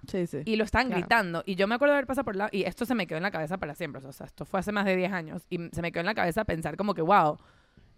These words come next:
Speaker 2: son full
Speaker 3: <clears throat>
Speaker 2: chiquitos", y después pensar, "Supongo que yo a esa edad también debo haber sabido".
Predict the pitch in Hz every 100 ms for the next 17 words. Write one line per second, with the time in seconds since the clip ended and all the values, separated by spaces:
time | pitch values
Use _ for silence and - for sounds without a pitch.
0 | _ - 180 175 214 202 202 285 262 196
1 | 151 - 196 180 - 185 - 208 196 220
2 | 196 208 - _ - - - 185 190 202
3 | 208 208 165 151 165 165 170 170 160 165
4 | 156 151 - 151 143 - -